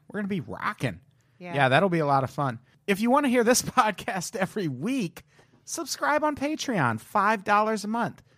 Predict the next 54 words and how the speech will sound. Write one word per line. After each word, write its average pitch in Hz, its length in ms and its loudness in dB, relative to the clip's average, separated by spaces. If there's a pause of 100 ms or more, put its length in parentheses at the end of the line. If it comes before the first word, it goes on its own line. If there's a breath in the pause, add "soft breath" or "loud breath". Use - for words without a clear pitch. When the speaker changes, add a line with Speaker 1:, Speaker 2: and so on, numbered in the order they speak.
(200 soft breath)
Speaker 1:
We 170 120 -6
do 196 340 0
ten 196 340 -4
episodes 196 480 -2
a 170 60 -4
week. 202 360 -4
It's - 120 -14
twelve - 300 -4
and 202 80 -4
a 196 40 -2
half 190 140 -4
cents - 300 -10
an 196 60 -6
episode. 123 520 -4 (360)
Super - 360 -2
cheap. 180 460 0 (280 soft breath)
We 202 60 -2
don't 233 160 2
do 208 80 -4
ten 165 200 2
episodes 135 440 0
a 113 60 -6
week 107 260 -4
of 98 140 -10
this. 120 320 0
That 107 180 -4
would 92 140 -12 (180)
burn 104 240 -6
us 90 140 -12
the - 100 -12
fuck - 260 -8
out. 110 280 -2 (420 soft breath)
But 120 220 -2
we 156 100 2
do 156 160 0
ten 180 380 0
episodes 165 580 0
of 131 260 -2
podcasts, 135 800 -2
and 165 180 0
Speaker 2:
Yeah, - 20 0
Speaker 1:
we 202 40 4
Speaker 2:
I - 40 6
don't 220 80 4
Speaker 1:
do 254 80 6
the 226 60 -4
Speaker 2:
think 196 120 -10 (160)
anyone 160 300 -14
would 139 100 -18
wanna 151 220 -18
hear 147 180 -18
us 147 140 -20
that - 100 -20
much. - 220 -20